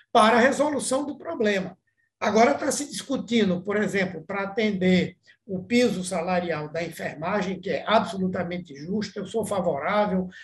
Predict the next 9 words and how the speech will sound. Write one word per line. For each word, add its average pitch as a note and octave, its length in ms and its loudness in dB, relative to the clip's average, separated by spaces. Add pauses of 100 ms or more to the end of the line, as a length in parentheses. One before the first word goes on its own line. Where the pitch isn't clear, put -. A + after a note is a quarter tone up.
(160)
votei G#3+ 440 6
a G#3 100 8
favor, G#3 680 6 (440)
uma A#3 680 6
fonte C#4 760 2 (340)
que G3+ 100 -8
eu G#3 60 -2
diria G#3+ 500 6
emergencial, G#3 1000 2